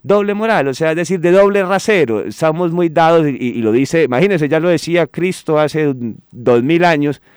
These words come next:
somos muy buenos para ver la paja en el ojo del otro, pero no para ver la viga en el nuestro. En, en ese sentido, vemos que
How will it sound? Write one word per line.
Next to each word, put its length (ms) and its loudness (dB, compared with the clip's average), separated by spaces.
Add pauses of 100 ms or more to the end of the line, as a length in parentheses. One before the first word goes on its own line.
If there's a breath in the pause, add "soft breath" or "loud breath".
(300 soft breath)
somos 260 2
muy 120 4
buenos 280 -2
para 240 -2
ver 340 0
la 200 0
paja 400 0
en 60 -4
el 140 -2
ojo 240 2
del 140 0
otro, 400 -2
pero 240 -4
no 140 -4
para 240 0
ver 200 2
la 200 2
viga 280 2
en 60 -2
el 120 0
nuestro. 460 -4 (1000 soft breath)
En, 220 0
en 120 -2
ese 120 -2
sentido, 500 0
vemos 360 -2
que 280 0